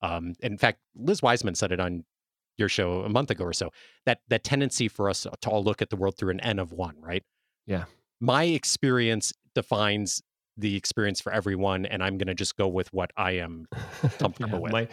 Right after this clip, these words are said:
Speaker 2: my truth is the universal truth.
Speaker 1: Right,
Speaker 2: My right
Speaker 1: right.
Speaker 2: is, is the universal right. Yeah.
Speaker 1: And I've, I've gotten, I still fall into that trap, but I've
Speaker 2: Mm.
Speaker 1: gotten better at that of now I listen to what does the audience need, and that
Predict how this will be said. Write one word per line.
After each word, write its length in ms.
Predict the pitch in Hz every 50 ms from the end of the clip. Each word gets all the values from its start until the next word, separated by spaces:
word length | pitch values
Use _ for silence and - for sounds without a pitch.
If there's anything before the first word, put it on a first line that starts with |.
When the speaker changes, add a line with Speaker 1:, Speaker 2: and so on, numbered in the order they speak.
| - - - -
Speaker 2:
my 140 | 127 131 139
truth 380 | 139 - - 143 135 120 -
is 200 | 127 127 117 104
the 160 | 110 - 120 117
universal 640 | 113 123 127 113 107 92 101 98 95 - - 95
truth. 340 | 90 - - 90 - - - -
Speaker 1:
Right, 420 | 113 107 113 127 127 123 120 117 113 110
Speaker 2:
My 40 |
right 220 | 113 117 113 113 117
Speaker 1:
right. 160 | 110 98 -
Speaker 2:
is, 240 | 151 120 110 107 120 - _
is 220 | 120 120 110 107
the 80 | 113 113
universal 600 | 110 110 110 110 98 95 98 95 98 - - 90
right. 380 | 85 73 67 85 85 - - - _ _ _ _ _ _ _ _ _ _ _ -
Yeah. 180 | 135 135 127
Speaker 1:
And 140 | 123 123 123 - _ _
I've, 580 | - 120 117 123 127 127 135 131 120 - - - _ _ _ _ _ _ _ _ _ _ _
I've 160 | 117 120 101
gotten, 460 | - 127 120 127 131 117 107 95 87 - _ - -
I 40 | 92
still 280 | - - - 120 110 - -
fall 220 | - 127 143 185
into 140 | 120 104 101
that 160 | 87 87 82 -
trap, 220 | - 87 82 - - _
but 100 | - 110
I've 160 | 104 101 98 107
Speaker 2:
Mm. 80 | 104 92
Speaker 1:
gotten 380 | 107 101 104 - - 107 98
better 300 | 87 107 110 110 110 104
at 160 | 95 90 -
that 260 | - 98 92 90 87 - _ _
of 340 | - 107 98 92 90 85 - _ _
now 300 | 120 110 104 110 113 110
I 100 | 101 98
listen 460 | 92 90 98 98 - - - 95 90
to 320 | - - 104 92 90 87
what 160 | 82 95 95 90
does 100 | 87 -
the 160 | - 90 87
audience 460 | 87 92 92 107 104 90 85 - -
need, 260 | 87 85 85 85 80 -
and 200 | 95 90 87 90
that 180 | 92 92 -